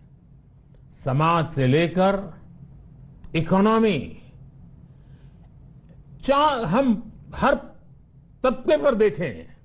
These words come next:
ऑप्टिमिज्म, ऑप्टिमिज्म, ऑप्टिमिज्म ही नजर आता है। एक्सपर्ट्स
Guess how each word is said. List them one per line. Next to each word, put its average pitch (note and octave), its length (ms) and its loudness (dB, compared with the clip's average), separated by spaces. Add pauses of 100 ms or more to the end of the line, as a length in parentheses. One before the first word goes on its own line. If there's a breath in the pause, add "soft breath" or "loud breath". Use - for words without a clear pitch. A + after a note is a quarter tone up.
(1120)
ऑप्टिमिज्म, F3+ 1040 2
ऑप्टिमिज्म, D#3+ 960 0
ऑप्टिमिज्म C#3+ 680 2
ही B2+ 80 2
नजर G2+ 300 -2
आता F2 280 -10
है। - 280 -14 (1200)
एक्सपर्ट्स - 880 -2